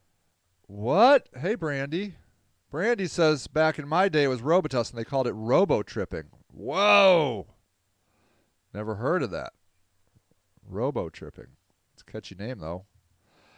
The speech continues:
Um, we gotta talk more. We have to talk more and not be afraid. So this is the thing. We can't talk about drug use because drug use is illegal.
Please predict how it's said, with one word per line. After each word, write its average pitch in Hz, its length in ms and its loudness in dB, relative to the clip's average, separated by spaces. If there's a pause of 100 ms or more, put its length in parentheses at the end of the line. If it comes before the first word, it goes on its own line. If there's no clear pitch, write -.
(720)
Um, 185 500 6 (400)
we 175 200 -6
gotta 294 260 8
talk 254 380 4
more. 214 520 4 (1500)
We 160 120 2
have 202 400 8
to 233 120 -2
talk 180 560 8
more 151 560 4
and 131 260 -4 (160)
not 160 440 6
be 170 140 2
afraid. 180 680 4 (300)
So 262 160 6
this 254 220 2
is 247 100 -6
the 233 120 -4
thing. 247 320 4 (680)
We 208 140 -6
can't 320 320 2
talk 277 320 6
about 208 260 4
drug 233 340 6
use 190 320 2
because 190 460 0
drug 208 300 8
use 220 220 -2
is 185 120 -4
illegal. 180 600 2